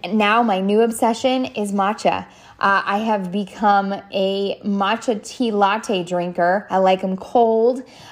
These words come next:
Uh, and I've found a fantastic brand, um, that I've partnered up with, and I am obsessed. So have something that you look forward to every day that you get to drink or eat, because we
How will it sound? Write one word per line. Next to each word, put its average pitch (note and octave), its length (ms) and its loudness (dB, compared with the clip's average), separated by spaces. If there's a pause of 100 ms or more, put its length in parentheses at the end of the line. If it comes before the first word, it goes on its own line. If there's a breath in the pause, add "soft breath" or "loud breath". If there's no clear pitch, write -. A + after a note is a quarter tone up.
(120)
Uh, G3 400 0
and G#3 260 -2
I've F#3+ 300 0
found F#3+ 300 2
a F#3 80 2
fantastic A#3+ 840 -2
brand, A3 520 -2 (280 loud breath)
um, F#3+ 300 2
that F#3+ 100 4
I've F#3+ 220 2
partnered G#3 340 0
up G3+ 200 0
with, C4+ 320 0
and F#3+ 160 -4
I F#3 220 0
am F#3 180 -2 (120)
obsessed. F#3 1160 -4
So F3+ 400 2 (1080)
have A3 260 -2
something F#3 540 -6 (380 soft breath)
that F#3 140 4
you G#3 180 0
look G#3+ 280 2
forward A#3 340 2
to E3 340 -6
every G#3+ 360 0
day F3+ 520 0 (200 loud breath)
that - 140 2
you F#3+ 180 -2
get F3+ 260 0
to F#3+ 140 -4
drink E3+ 320 -4
or F3 120 -2
eat, F3 280 -6
because F3+ 340 -4
we A3+ 560 -2